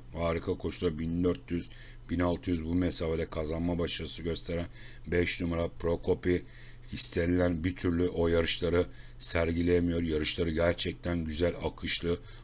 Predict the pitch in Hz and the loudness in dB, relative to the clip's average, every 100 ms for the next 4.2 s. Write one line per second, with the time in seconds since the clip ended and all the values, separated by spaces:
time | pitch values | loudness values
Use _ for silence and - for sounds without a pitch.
0 | - 82 82 80 87 80 90 90 - 76 | -4 0 0 0 -2 0 0 -2 -6 -6
1 | 76 76 95 98 87 - 90 90 - 73 | -6 -6 0 2 2 2 0 0 -4 -8
2 | 71 69 - - - 92 90 92 87 85 | -8 -10 -14 -16 -10 -4 -2 2 2 2
3 | 85 - - 87 90 87 76 85 78 80 | 0 -2 2 4 4 2 0 0 0 2
4 | 87 | 2